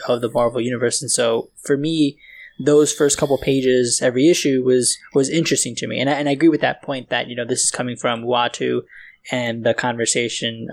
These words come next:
uh, with X fifty-one, and, like, that, that to me was interesting, but then what rolled out afterwards where they continued to talk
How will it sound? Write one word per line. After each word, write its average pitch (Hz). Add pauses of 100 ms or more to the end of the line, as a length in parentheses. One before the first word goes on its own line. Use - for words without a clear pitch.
uh, 117
with 113
X -
fifty-one, 139
and, 127
like, 120 (500)
that, 147
that 151
to -
me 156
was 131
interesting, 170 (380)
but 175
then 151
what 147 (720)
rolled 156
out 143
afterwards 127
where 120
they 139
continued 147
to -
talk 127